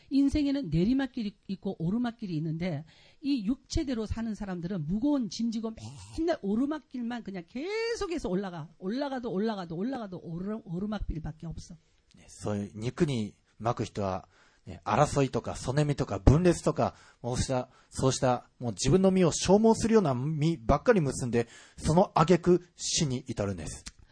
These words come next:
Speaker 1: 이 육체대로 사는 사람들이 있잖아요. 그 사람들이 하는 일들이 음행하지요, 더럽지요, 호색하지요, 우상숭배하지요, 술수, 원수 맺는 것과 분쟁과 서기-, 시기와 분냄과 당짓는 것과 불량과 이단과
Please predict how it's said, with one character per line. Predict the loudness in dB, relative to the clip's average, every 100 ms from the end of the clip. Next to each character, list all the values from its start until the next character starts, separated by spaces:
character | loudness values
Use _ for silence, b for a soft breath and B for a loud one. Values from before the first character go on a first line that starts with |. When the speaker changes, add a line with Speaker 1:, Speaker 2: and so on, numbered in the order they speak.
| b b b b
Speaker 1:
이 | 4 4 4
육 | 4
체 | 4 4
대 | 2
로 | 0
사 | -2
는 | -2
사 | -2
람 | -2 -2
들 | -2
이 | -4
있 |
잖 | -4 -6
아 | -2
요. | -2 -2 -6
그 | -6
사 | -4
람 | -4
들 | -6 -8
이 |
하 | -12 -6
는 | -4 -4 0
일 | 0 0
들 | -2 -2
이 | -2 -2 b b b b b 4
음 | 8 10
행 | 8 6
하 | 2 -2
지 | -2
요, | -2 -2 -4
더 | 0 4 6
럽 | 4 0
지 | -4 -2
요, | -2
호 | 0 0 2
색 | 0 -6
하 | -4
지 | -2 0
요, | 0
우 | 0
상 | 0 0 0
숭 | -4 -4
배 |
하 | -4 -4
지 | -4
요, | -2
술 | -2 -4
수, | -2 -2
원 | 2 2 2
수 | -2
맺 | -2
는 | -2 -4
것 | -4
과 | -6
분 | -4 -2
쟁 | -2 -4
과 | -4
서 | -4
기-, | -6 -8
시 | -8 -6
기 | -4
와 | -4 -4
분 | -4 -2
냄 | -2 -4
과 | -8
당 | -4 -2
짓 | -2 -4
는 | -4
것 | -6
과 | -4
불 | 0 0
량 | 0 -4
과 | -6
이 | -2
단 | -2
과 | -2